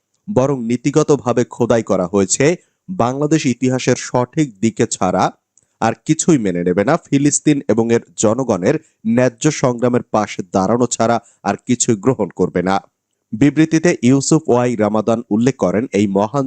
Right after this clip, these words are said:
জনগণের প্রতি আমরা আমাদের স্থায়ী অঙ্গীকার পুনর্ব্যক্ত করি। ফিলিস্তিন এবং এর জনগণ আপনাদের প্রতি অনুগত থাকবে যতক্ষণ না এটি তাদের পূর্ণ অধিকার, তাদের স্বাধীনতা পুনরুদ্ধার করে। আমরা আপনাদের সম্মানজনক অবস্থান কখনো ভুলব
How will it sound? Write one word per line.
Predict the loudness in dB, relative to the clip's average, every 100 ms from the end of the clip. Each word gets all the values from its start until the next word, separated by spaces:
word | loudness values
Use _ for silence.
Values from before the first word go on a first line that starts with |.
| 0
জনগণের | 0 2 2 2 2
প্রতি | 0 2 0
আমরা | 2 0
আমাদের | 0 0 0 0 -2
স্থায়ী | -2 0 2 2
অঙ্গীকার | 2 -2 -2 0
পুনর্ব্যক্ত | 0 0 0 -2 -4 -2
করি। | 2 2 2 -2 _ _ _ _
ফিলিস্তিন | 2 2 2 0 0 2
এবং | 2 0
এর | 0 0
জনগণ | 0 2 0 -2 -4 -6
আপনাদের | -4 -2 -2 0 0
প্রতি | 0 2
অনুগত | 2 2 2 0 0
থাকবে | -2 -2 0 0 0
যতক্ষণ | 0 -2 -2 -2 0
না | -2 -2
এটি | -2 0
তাদের | 0 2 0 -2 _ 0
পূর্ণ | 0 2 2
অধিকার, | 2 0 0 0 0
তাদের | -2 -2 -4
স্বাধীনতা | -2 -2 0 0 0 -2 -4 _
পুনরুদ্ধার | 0 0 0 -2 -4 -4
করে। | -2 0 0 -2 _ _ _ _
আমরা | -2 0 0 0
আপনাদের | 0 0 -2 -2
সম্মানজনক | -2 0 0 0 0 0
অবস্থান | 0 0 -2 -4 0
কখনো | -2 0 0 0 2
ভুলব | 2